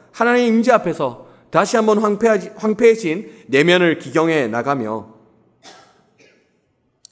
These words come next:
그 가운데 싹을 틔우고 그 가운데 꽃을 피우는 존재들입니다.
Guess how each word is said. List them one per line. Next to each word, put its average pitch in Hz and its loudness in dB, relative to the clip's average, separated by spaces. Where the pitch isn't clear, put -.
그 131 -8
가운데 143 4
싹을 185 2
틔우고 151 -2
그 - -6
가운데 160 2
꽃을 226 -2
피우는 127 -6
존재들입니다. 107 -12